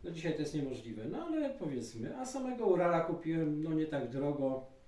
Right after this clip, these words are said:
dawno, dawno temu, trochę wcześniej, jeździłem dwa czy trzy lata i zamieniłem go na tego Róża, który wymagał kompletnego remontu. Następny motocykl, który teraz mi się kojarzy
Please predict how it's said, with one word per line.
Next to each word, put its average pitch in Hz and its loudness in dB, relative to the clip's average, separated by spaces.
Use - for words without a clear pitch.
dawno, 131 -2
dawno 117 -6
temu, 165 2
trochę 151 0
wcześniej, 147 -2
jeździłem 127 -2
dwa 123 -4
czy - -10
trzy 113 -12
lata 135 -4
i 139 -8
zamieniłem 143 0
go 131 -2
na 127 -2
tego 131 -2
Róża, 156 0
który 151 -4
wymagał 135 -2
kompletnego 117 -6
remontu. 110 -6
Następny 196 0
motocykl, 175 2
który 160 2
teraz 143 0
mi 156 -4
się - -8
kojarzy 151 0